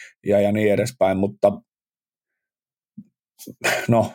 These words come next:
sanotaan, että siinä kai se syy on myöskin, miten sen pystyy pitämään matalana sen hinnan, että sitä ei niinku, ei ole liian isoa koneistoa, millä,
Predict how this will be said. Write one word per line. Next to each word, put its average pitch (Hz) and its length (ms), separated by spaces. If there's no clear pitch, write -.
sanotaan, 113 400
että 123 120
siinä 127 300
kai 175 200
se 165 100
syy 160 340
on 147 80
myöskin, 143 480
miten 120 280
sen 120 140
pystyy 120 320
pitämään 117 600
matalana 113 560
sen 113 200
hinnan, 110 360
että 110 220
sitä 104 320
ei 104 60
niinku, 107 420
ei 123 160
ole 120 120
liian 131 300
isoa 113 400
koneistoa, 113 640
millä, 101 260